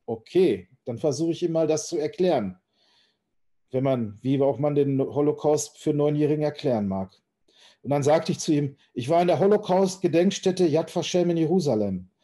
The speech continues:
Dort wird an die vielen Menschen erinnert, die von den Nazis umgebracht wurden.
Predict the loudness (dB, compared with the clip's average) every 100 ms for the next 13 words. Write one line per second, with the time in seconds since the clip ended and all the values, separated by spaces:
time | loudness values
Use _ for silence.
0 | _ _ _ 0 2 2 2 2 0 0
1 | 4 4 4 2 0 0 2 2 2 0
2 | -4 _ _ _ -8 -4 0 2 2 2
3 | 0 -2 -2 -2 0 -2 -2 -4 -6 -6
4 | -6 -6 -14